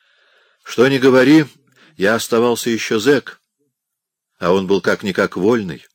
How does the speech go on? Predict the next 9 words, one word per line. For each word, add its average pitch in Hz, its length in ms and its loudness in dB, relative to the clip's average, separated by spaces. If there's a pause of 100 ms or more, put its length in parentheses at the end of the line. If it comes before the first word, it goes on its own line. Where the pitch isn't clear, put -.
(1400)
Сколько 160 400 -2
я 143 140 2
лет 139 260 2
там 113 260 -2
работал, 98 560 -4 (680)
мне 113 300 -4
ничего 113 400 -2
не 98 80 -6
платили. 82 540 -8